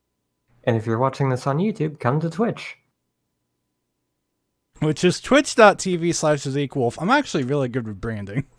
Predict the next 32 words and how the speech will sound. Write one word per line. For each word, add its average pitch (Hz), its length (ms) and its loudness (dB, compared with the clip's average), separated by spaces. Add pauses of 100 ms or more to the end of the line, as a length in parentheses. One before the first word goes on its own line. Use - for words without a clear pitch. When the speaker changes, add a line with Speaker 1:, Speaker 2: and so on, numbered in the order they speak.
(1300)
Speaker 1:
Yeah, 170 280 2 (840)
Speaker 2:
The 143 100 -2
only 208 240 2
thing 190 260 0
that's 165 180 -2
not 165 220 2
the 160 80 -4
same 147 340 0
is 127 140 -6
Facebook, 120 500 -8
and - 100 -6
I 160 60 0
don't 156 300 0
use 120 240 -4
it, 123 160 -4
I 113 80 -8
just - 360 -10 (100)
have 104 300 -6
it. 85 200 -18
<laughs> - 80 -4 (600)
Speaker 1:
Mm-hmm. 117 300 -2 (1800)
I 131 120 4
want 113 560 2
my 165 120 4
Twitter 175 540 -4
to 170 140 -16
be 185 120 -6
Night 175 220 0
Owl 175 140 0
thirty-five, 170 500 -4
but 123 120 -8
some 120 260 -2